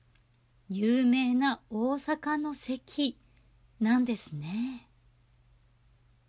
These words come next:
この歌に出てくる大阪の席、現在の滋賀県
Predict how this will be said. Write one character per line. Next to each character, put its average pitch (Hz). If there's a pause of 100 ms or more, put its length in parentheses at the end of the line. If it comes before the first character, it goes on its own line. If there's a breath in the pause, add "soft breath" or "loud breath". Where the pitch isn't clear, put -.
(1900)
こ 220
の 294
歌 320
に 302
出 208
て 240
く -
る 147 (760)
大 233
阪 240
の 220
席、 - (1700)
現 262
在 190
の 151 (760)
滋 -
賀 277
県 180